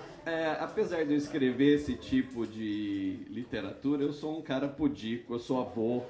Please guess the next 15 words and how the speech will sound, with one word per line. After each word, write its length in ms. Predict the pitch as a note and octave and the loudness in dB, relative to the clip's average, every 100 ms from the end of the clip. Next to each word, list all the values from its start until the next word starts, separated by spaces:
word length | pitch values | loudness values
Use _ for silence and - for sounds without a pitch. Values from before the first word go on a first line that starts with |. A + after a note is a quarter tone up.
| - - - - - - - | -10 -18 -20 -20 -20 -16 -8
né? 300 | A#2+ C3+ C#3 - - - - | -2 0 -2 -6 -10 -10 -8
Eu 80 | A#2+ | 0
tenho 220 | C#3 C#3 | 4 4
quatro 500 | C#3 D3+ D#3+ - C#3+ | 4 2 2 0 -2
filhas 920 | - B2 B2 B2+ C#3 C3+ - - - - - - - - - - - | -2 0 2 4 2 -2 -10 -16 -20 -20 -20 -20 -20 -20 -20 -20 -10
e, 380 | G2 G2+ G#2 F#2+ | -6 -4 -4 -4
é, 320 | F#2+ G2 G2 - - - | -4 -6 -8 -10 -18 -12
eu 140 | A2+ | -10
fico 320 | A2+ D3+ D3+ C#3 | -6 -4 -2 2
meio 260 | C#3+ C#3+ | 4 4
constrangido 800 | C#3+ C3+ C3+ D#3 C#3 - G#3+ - | 2 -2 -2 -2 -2 -2 -4 -4
<laughs> 40 | - | -4
com 60 | |
esse 200 | G#3 - | -4 -4
negócio. 760 | E3 C#3 - - - - - | -2 -2 -2 -8 -10 -12 -20